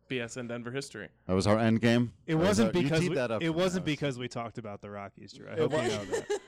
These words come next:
Speaker 3: That was,
Speaker 2: Headliner?
Speaker 3: that was not the reason why it did so well.
Speaker 2: I s-, I saw headlining material leading the charge.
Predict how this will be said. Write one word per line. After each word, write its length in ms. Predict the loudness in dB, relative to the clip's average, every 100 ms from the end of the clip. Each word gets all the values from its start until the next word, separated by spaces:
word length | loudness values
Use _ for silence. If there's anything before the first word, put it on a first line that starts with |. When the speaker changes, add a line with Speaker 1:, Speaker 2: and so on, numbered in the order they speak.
| -4
Speaker 3:
That 220 | 2 4
was, 140 | 4 2
Speaker 2:
Headliner? 80 | 2
Speaker 3:
that 180 | 2
was 160 | 2 2
not 260 | 0 0 0
the 100 | -2
reason 340 | 0 -2 -4
why 200 | -4 -2
it 100 | -4
did 160 | -10 -14
so 220 | -14 -12
well. 200 | -10 -4
Speaker 2:
I 120 | 0
s-, 160 | 0 0
I 180 | 0 0
saw 300 | 2 2 4
headlining 420 | 2 4 4 4
material 600 | 2 0 0 0 -2 -6 -12 -20 -4
leading 380 | 4 6 6 4
the 80 |
charge. 680 | 4 2 4 4 0 -6